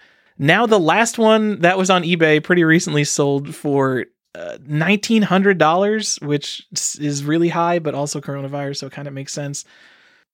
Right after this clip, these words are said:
Uh, you see, now we're in, like, the, is it the fomo time to buy something like Little Samson? And I guess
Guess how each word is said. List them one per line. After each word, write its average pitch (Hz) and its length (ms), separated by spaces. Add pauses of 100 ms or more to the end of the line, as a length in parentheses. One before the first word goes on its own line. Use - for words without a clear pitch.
(220)
Uh, 156 160
you 160 220
see, 208 260
now 185 340
we're 202 140
in, 196 160
like, 170 220
the, 151 320
is 156 240
it 170 160
the 170 80
fomo 175 520
time 147 520
to 151 160
buy 139 460
something 143 440
like 139 240
Little 143 200
Samson? 135 680 (120)
And 143 180
I 151 120
guess 185 420